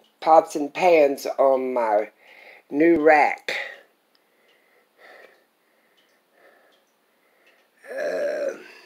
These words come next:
I, that don't hold but about half of 'em. I should have bought two or three of these racks, but I just ain't got no place to put 'em.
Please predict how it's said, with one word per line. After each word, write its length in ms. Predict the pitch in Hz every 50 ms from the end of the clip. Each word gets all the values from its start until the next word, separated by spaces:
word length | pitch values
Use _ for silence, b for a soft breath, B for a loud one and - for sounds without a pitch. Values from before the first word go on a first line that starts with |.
| B B B B B -
I, 120 | 104 113 113 - - _
that 140 | 139 147 143
don't 260 | 143 147 139 120 104
hold 300 | - - 147 151 147 135
but 60 | 139 131
about 320 | 120 113 127 120 - -
half 420 | - 139 143 147 139 123 - -
of 180 | 107 104 104 98
'em. 80 | 107 110
I 80 | 107
should 180 | - - 139 127
have 100 | 127 120
bought 280 | 123 117 - - -
two 160 | - - 143 131
or 140 | 131 120
three 300 | - - 113 120 127 123
of 80 | 113 95
these 220 | 107 107 98 78
racks, 640 | 69 78 85 82 80 73 - - - - - - - - _ _ _ b b b b b b b b b b _
but 100 | - 95
I 100 | 101 107
just 140 | 107 - -
ain't 160 | 113 107 107
got 160 | - 113 110 113
no 80 | 113
place 320 | 107 - 110 110 110 110 -
to 100 | - -
put 240 | - 190 208 208
'em. 160 | 180 - -